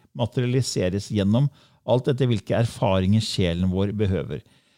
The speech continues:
Det vil si at ut fra et kosmisk perspektiv så kan man velge seg fæle liv,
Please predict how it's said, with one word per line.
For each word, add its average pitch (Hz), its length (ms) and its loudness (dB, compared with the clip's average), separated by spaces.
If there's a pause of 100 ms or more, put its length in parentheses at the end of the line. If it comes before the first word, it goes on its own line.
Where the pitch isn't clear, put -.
(240)
Det 156 120 2
vil 180 100 2
si - 220 -2
at 147 160 0
ut 127 160 -4
fra 147 100 2
et - 140 -6
kosmisk 131 420 0
perspektiv 147 480 0
så 165 160 0
kan 147 140 2
man 147 160 2
velge 120 260 0
seg 123 300 0
fæle 113 500 0
liv, 160 300 2